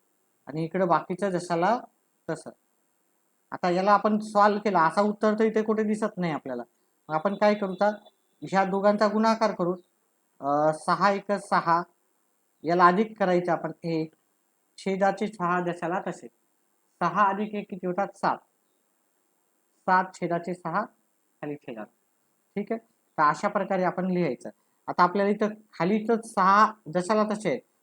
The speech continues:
मग वरच्या साईडने, अं, ठिकाणी किती यायला पाहिजे? सात. वरच्या ठिकाणी आपण जर सात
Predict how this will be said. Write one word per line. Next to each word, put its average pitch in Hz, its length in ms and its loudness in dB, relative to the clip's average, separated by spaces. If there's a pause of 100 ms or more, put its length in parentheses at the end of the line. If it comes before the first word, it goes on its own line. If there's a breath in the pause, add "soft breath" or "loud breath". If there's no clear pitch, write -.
(160)
मग 160 120 -4
वरच्या 190 300 0
साईडने, 208 340 0 (120)
अं, 156 320 -2
ठिकाणी 202 340 -4
किती 208 180 -4
यायला 185 160 0
पाहिजे? 180 300 -2
सात. 139 240 -4 (760)
वरच्या 170 260 0
ठिकाणी 208 320 -2
आपण 202 220 -2
जर 202 100 2
सात 196 260 4